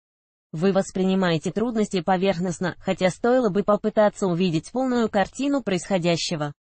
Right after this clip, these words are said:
Возможно, всё гораздо серьёзнее, чем вам кажется.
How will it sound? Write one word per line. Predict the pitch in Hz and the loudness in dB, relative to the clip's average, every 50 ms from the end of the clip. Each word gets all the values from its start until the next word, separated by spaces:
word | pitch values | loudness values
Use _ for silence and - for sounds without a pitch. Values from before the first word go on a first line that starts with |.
| _ _ _ _ _ _ _ _ _ _ _ - | _ _ _ _ _ _ _ _ _ _ _ -6
Возможно, | 165 175 185 165 170 208 226 269 269 294 285 294 254 - | 0 0 0 2 2 2 2 2 4 2 2 2 0 -2
всё | - - - 269 285 | -6 -6 -4 -2 0
гораздо | 233 220 226 262 285 233 214 233 | 2 4 4 4 4 2 0 -2
серьёзнее, | - - 214 180 175 160 185 190 190 170 196 196 190 - - | 0 0 0 0 0 0 0 0 0 0 0 -2 -2 -4 -6
чем | - - 262 269 262 | -6 -2 -2 0 2
вам | 233 220 208 | 2 2 0
кажется. | 190 - 208 190 170 170 160 - - - 151 139 | 0 0 0 0 0 -2 -8 -10 -10 -10 -10 -10